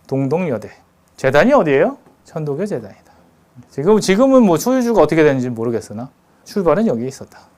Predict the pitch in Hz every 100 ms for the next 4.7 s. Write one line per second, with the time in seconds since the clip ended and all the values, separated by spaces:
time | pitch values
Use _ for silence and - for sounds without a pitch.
0 | _ _ - 220 180 202 220 202 202 196
1 | 196 131 185 - _ - 160 - - 165
2 | 143 196 - 190 226 214 190 190 202 185
3 | 170 175 151 - 139 196 _ _ _ -
4 | 147 - 220 208 170 175 254